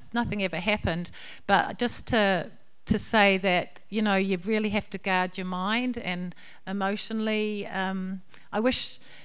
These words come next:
probably, um, that I'd maybe gone to someone sooner and understood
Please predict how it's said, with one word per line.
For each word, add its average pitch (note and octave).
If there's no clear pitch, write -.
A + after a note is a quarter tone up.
probably, G3+
um, F#3
that F#3+
I'd F#3+
maybe G3
gone G3+
to -
someone G#3
sooner C4
and G3+
understood G#3+